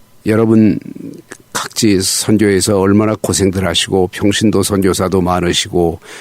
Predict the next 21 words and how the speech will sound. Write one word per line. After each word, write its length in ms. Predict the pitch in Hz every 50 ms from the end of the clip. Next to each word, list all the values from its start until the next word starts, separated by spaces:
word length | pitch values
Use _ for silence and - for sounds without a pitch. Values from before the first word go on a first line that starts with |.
| - - -
생명의 640 | - - - - 135 127 120 117 117 117 110 110 101
위협도 420 | 95 110 120 117 - _ 127 127 113
느끼시고, 800 | 107 95 - - 104 90 - - - - 101 98 92 98 - 101 - - - - - - - _
어, 200 | - - 87 90 92
사도 320 | - - - 120 113 107 101
바울이 340 | 104 98 98 101 95 95 87
그런 200 | - 98 92 85
거 100 | 87 87
체험한 440 | - - - - 101 90 85 85 85
것처럼 460 | 80 82 - - - 90 90 82 82 80
죽을 320 | - - 95 - 113 98 -
고비도 420 | - 98 92 87 95 - 98 95 92
여러 200 | 85 87 92 87
번 220 | 92 92 87 85
넘고 580 | 87 82 82 - - - 90 80 80 78 82 - - - - - - - - - - _
그러신 640 | - - 120 120 120 113 - - 127 120 120 117
분들인데, 920 | 101 117 101 98 92 101 95 90 95 90 85 78 104 113 127 143 165 180 - - - - - - - - - _
그래도 300 | - - 107 107 117 117
피차 680 | - - - - 113 - - - 104 95 92 85 80 - - 107 113 - _ _ - _ _ - - _ -
제가 380 | - - 95 85 92 90 90 90
그 180 | 90 92 87